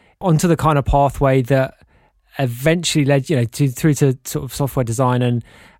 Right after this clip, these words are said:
and then into what you're doing now? Like, I mean, I, I don't wanna, I don't wanna get too deep in the weeds in this, but, like, is, was there a kind of, like,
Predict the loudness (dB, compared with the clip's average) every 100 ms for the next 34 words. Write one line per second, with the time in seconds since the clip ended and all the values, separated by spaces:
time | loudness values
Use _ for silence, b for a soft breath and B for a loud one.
0 | _ -2 0 0 -2 -6 -6 -4 -2 0
1 | 0 0 -2 -4 -2 -2 -2 -4 -6 -2
2 | -2 -2 -6 -8 -4 -2 0 -2 -2 b
3 | b b b b -2 -2 2 2 2 2
4 | 0 0 -2 -4 -2 -2 -2 0 -2 0
5 | 0 4 2 2 2 0 2 0 0